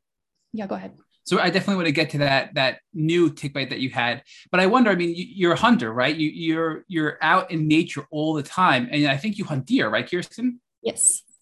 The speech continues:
Speaker 2: And deer are known to have ticks all over them, right? I mean, like, like,
Speaker 1: Millions.
Speaker 2: literally
Speaker 1: <laughs>
Speaker 2: riddled with, with, with thousands and
Speaker 1: Yes.
Speaker 2: million or millions of, of ticks.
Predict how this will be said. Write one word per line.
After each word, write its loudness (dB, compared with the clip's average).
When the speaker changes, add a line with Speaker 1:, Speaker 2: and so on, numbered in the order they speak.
Speaker 2:
And 2
deer 4
are 4
known 6
to -2
have -2
ticks -6
all 4
over 2
them, -2
right? 4
I 0
mean, 2
like, -4
like, -12
Speaker 1:
Millions. 2
Speaker 2:
literally 4
Speaker 1:
<laughs> 0
Speaker 2:
riddled 4
with, -4
with, -6
with -8
thousands 4
and 2
Speaker 1:
Yes. 4
Speaker 2:
million 2
or 0
millions 0
of, -4
of -8
ticks. -2